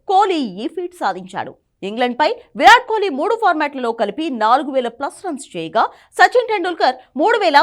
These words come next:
తొమ్మిది వందల తొంభై రన్స్ చేశాడు. సౌత్ ఆఫ్రికా, ఇంగ్లాండ్, ఆస్ట్రేలియా దేశాలపై అంతర్జాతీయ క్రికెట్లో మూడు వేలకు పైగా పరుగులు చేసిన తొలి భారత బ్యాటర్గా కూడా కోహ్లీ నిలిచాడు. ఆస్ట్రేలియాపై ఐదు వేల ప్లస్ రన్స్ చేసిన కోహ్లీ, ఇంగ్లాండ్పై నాలుగు వేల ప్లస్ రన్స్,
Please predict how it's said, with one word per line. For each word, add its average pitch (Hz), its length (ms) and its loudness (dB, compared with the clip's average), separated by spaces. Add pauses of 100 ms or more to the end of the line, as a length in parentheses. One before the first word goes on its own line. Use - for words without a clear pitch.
(120)
తొమ్మిది 349 320 -2
వందల 269 240 0 (140)
తొంభై 339 320 -6
రన్స్ 214 280 -14
చేశాడు. 170 340 -8 (320)
సౌత్ 453 260 4
ఆఫ్రికా, 427 300 -2 (320)
ఇంగ్లాండ్, 254 320 2 (220)
ఆస్ట్రేలియా 262 440 -2 (140)
దేశాలపై 339 440 -4 (400)
అంతర్జాతీయ 370 720 -2
క్రికెట్లో 277 380 -2 (200)
మూడు 294 240 -4
వేలకు 415 300 6
పైగా 349 220 -4 (120)
పరుగులు 262 340 0
చేసిన 262 240 -6 (160)
తొలి 240 180 -4 (160)
భారత 339 240 2 (100)
బ్యాటర్గా 262 460 -6
కూడా 190 180 0 (120)
కోహ్లీ 262 320 -8
నిలిచాడు. 151 440 -10 (380)
ఆస్ట్రేలియాపై 381 640 4 (160)
ఐదు 403 200 2
వేల 339 140 4 (100)
ప్లస్ 381 280 -2
రన్స్ 381 260 -8
చేసిన 302 260 -6 (100)
కోహ్లీ, 294 240 2 (180)
ఇంగ్లాండ్పై 302 400 -2 (160)
నాలుగు 302 300 4
వేల 254 200 -4
ప్లస్ 240 280 -4
రన్స్, 370 180 -4